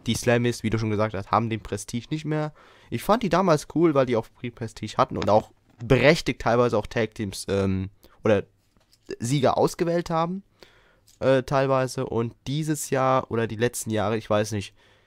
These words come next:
Ich weiß ehrlich gesagt nicht, stimmen diese Zuschauer, äh, stimmen oder nicht. Und ich finde es auch komisch, dass die W W E eigentlich nicht zeigt, wie viel Prozent es eigentlich immer sind.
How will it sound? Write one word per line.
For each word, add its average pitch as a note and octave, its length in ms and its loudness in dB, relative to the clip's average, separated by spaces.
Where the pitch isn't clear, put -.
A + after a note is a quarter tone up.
Ich C3+ 200 -2
weiß F3 240 8
ehrlich D#3 260 8
gesagt C#3 360 4
nicht, - 260 -2
stimmen F3+ 320 4
diese D#3+ 220 -2
Zuschauer, D3 760 0
äh, B2+ 160 2
stimmen C3 300 -4
oder A#2 140 0
nicht. D#3 240 -2
Und C3+ 100 0
ich C3+ 140 -2
finde A3 280 0
es F3+ 120 -2
auch - 160 -2
komisch, B3+ 400 0
dass A#2 160 -4
die B2+ 220 -4
W - 0 -
W - 160 -4
E - 60 -2
eigentlich C3 240 -2
nicht D3 260 -8
zeigt, C#3+ 320 -6
wie D#3 100 -6
viel D#3 140 -6
Prozent D3 540 -4
es - 120 -12
eigentlich - 280 -14
immer F2+ 160 -6
sind. F2 320 -10